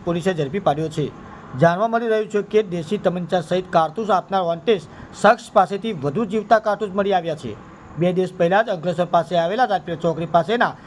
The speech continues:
ઓવરબ્રિજ તરફના સર્વિસ રોડ પાસેથી ભરૂચ એલ સી બી પોલીસે મૂળ બોટાદ અને હાલ વાગરાના જોલવા ગામે રહેતા ભરતમાલા બાબા નામના ઈસમની પાસેથી એક દેશી પિસ્તોલ અને ચૌદ કારતૂસ સહિત બે મેગઝીન સાથે ઝડપી લઈ કુલ એકોતેર હજાર મુદ્દામાલ જપ્ત કર્યો હતો.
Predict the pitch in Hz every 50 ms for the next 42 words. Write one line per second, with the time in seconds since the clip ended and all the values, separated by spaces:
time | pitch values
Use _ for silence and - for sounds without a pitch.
0 | - - - 185 190 220 262 247 208 247 254 240 - 220 208 214 - 180 220 214
1 | - 175 170 180 - - 190 185 185 - 180 170 - 247 240 254 180 123 - -
2 | - - - - - 175 233 240 262 277 233 - - 254 247 240 240 196 185 185
3 | 151 180 185 165 175 220 285 285 233 185 175 175 220 220 196 180 175 185 185 151
4 | 165 208 214 170 127 - - - - - 147 156 156 175 202 202 214 214 170 156
5 | 156 156 175 175 170 175 175 185 165 175 175 165 - 262 - 180 - - - -
6 | 170 208 214 - 202 185 180 185 196 185 165 165 160 185 196 165 170 170 170 190
7 | 196 180 165 143 - 202 233 254 - 180 156 156 151 147 160 156 147 - - -
8 | - - 202 240 262 233 202 214 190 - 226 - - 214 175 - 233 233 233 202
9 | 180 185 160 156 - 175 202 220 - - 185 180 - 233 233 196 - - - -
10 | - - - 214 254 240 202 175 196 226 240 226 196 190 180 160 160 240 240 233
11 | - 196 180 - 185 175 147 170 170 160 247 269 226 233 - - 175 180 196 226
12 | 208 156 - - - - - - - - - - 277 302 311 226 190 - 214 202
13 | 208 226 208 196 180 214 214 202 196 165 202 208 226 233 220 165 175 170 - 208
14 | 196 180 165 185 175 170 165 - - 110 98